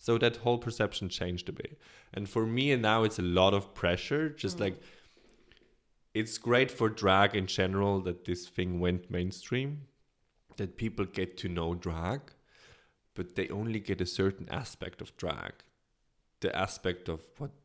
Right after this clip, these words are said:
Speaker 1: RuPaul himself thinks drag is and have to be portrayed. We're not gonna get into ho-, this whole gender discussion and having transgender on the show or not having them on the show. But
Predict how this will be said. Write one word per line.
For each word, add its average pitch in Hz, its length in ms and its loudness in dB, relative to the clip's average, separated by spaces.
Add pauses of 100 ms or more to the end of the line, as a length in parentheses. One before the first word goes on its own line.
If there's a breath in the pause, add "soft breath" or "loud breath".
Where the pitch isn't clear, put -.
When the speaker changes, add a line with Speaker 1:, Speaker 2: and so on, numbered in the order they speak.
(120)
Speaker 1:
RuPaul 90 760 0 (240)
himself 85 880 -4
thinks 80 640 -6 (100)
drag 78 400 -6 (160)
is 92 300 -2
and 85 140 -10
have - 220 -6
to - 60 -20
be 90 160 -4
portrayed. 120 800 2 (320 loud breath)
We're 87 100 -2
not 90 240 0
gonna 87 140 -4
get 87 300 0
into 87 300 -4
ho-, - 120 -6
this 85 200 -4
whole 85 260 0
gender 92 420 -2
discussion 90 720 -4
and 87 180 -6
having 87 280 -2
transgender 113 560 -4
on 110 100 -4
the 110 80 -6
show 107 260 0
or 90 320 -2
not 95 260 -4
having 113 320 -4
them 110 140 0
on 113 120 -4
the 110 80 -6
show. 113 440 -2 (1080 loud breath)
But 101 480 2